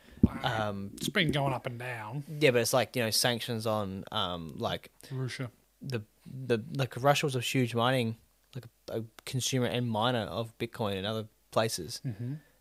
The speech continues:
Speaker 2: So a lot of that was, like, cut off. Um, or I can't remember exactly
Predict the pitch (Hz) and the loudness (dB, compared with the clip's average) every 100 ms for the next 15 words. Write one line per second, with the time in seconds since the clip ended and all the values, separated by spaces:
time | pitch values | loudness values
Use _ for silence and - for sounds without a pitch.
0 | _ - 127 113 117 113 101 104 - - | _ -2 2 4 4 4 4 0 -4 -10
1 | - - - 131 107 - - - - _ | 2 2 4 2 2 -2 -10 -16 -20 _
2 | - - - - - - 107 104 92 80 | -20 -16 -16 -16 -20 -2 2 4 2 -4
3 | - _ - 117 104 - - - - 165 | -14 _ -2 2 2 0 -4 -6 0 2
4 | 135 131 120 113 123 123 120 123 | 4 4 2 0 0 0 2 -2